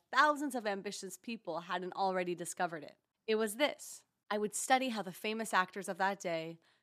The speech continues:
John Drew, Walter Hampton, and Otis Skinner, got their effects. Then I would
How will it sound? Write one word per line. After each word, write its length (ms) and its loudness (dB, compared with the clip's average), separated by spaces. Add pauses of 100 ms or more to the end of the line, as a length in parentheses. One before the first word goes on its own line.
John 320 2
Drew, 640 -2
Walter 300 2
Hampton, 600 -4 (120)
and 160 -4
Otis 260 -2
Skinner, 460 -6 (260)
got 220 -2
their 120 -2
effects. 640 -6 (140)
Then 100 2
I 100 4
would 160 -2